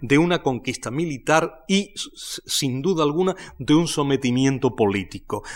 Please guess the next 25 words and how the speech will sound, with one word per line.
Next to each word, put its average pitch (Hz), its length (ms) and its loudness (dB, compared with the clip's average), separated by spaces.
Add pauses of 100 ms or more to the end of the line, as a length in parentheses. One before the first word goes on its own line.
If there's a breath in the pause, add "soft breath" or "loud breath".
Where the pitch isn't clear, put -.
(140 loud breath)
Los, 135 580 2
los 135 260 0
europeos 185 640 4
establecen 156 640 -2
la 143 300 2
soberanía 139 800 2 (160 loud breath)
sobre 147 360 4
los 135 200 0
territorios 131 640 0
donde 127 240 -2
están, 101 260 -8 (300 loud breath)
y 160 140 4
esta 185 180 0
soberanía 147 500 -2
la 143 80 2
establecen, 156 560 -4
encuentren 190 720 2
o 147 80 2
no 151 100 2
encuentren 151 560 0
alguien 127 380 4
previamente, 107 640 0
haya 202 240 0 (160 loud breath)
sociedades 151 840 2
organizadas 139 600 0